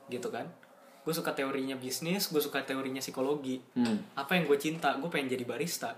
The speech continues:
Speaker 2: Hmm.
Speaker 1: Gue pengen, gue cinta sama podcast. Gue
Speaker 2: Hmm.
Speaker 1: melakukan apa yang gue cintai
Speaker 2: Hmm.
Speaker 1: sekarang gitu.
Speaker 2: Iya.
Speaker 1: Apa? Bikin podcast.
Speaker 2: Hmm.
Speaker 1: Misalkan
Speaker 2: Itu cuman
Speaker 1: Aldo.
Speaker 2: Gua, gua nggak suka. Sebenarnya teori bisnis,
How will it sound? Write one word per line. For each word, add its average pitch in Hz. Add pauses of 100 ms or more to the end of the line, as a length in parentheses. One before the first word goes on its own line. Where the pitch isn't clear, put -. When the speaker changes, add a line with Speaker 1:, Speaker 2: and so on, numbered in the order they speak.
(120)
Speaker 2:
Hmm. 120 (640)
Speaker 1:
Gue 175
pengen, 190 (560)
gue 226
cinta 226
sama 160
podcast. 160
Gue 160
Speaker 2:
Hmm. 190
Speaker 1:
melakukan 160
apa 151
yang 131
gue 127
cintai 156
Speaker 2:
Hmm. 160
Speaker 1:
sekarang 117
gitu. - (360)
Speaker 2:
Iya. 110 (140)
Speaker 1:
Apa? 185
Bikin 131
podcast. 135
Speaker 2:
Hmm. 117 (1400)
Speaker 1:
Misalkan -
Speaker 2:
Itu -
cuman 143
Speaker 1:
Aldo. 156 (560)
Speaker 2:
Gua, 123 (760)
gua 143
nggak 147
suka. 107 (120)
Sebenarnya 202
teori 180
bisnis, 175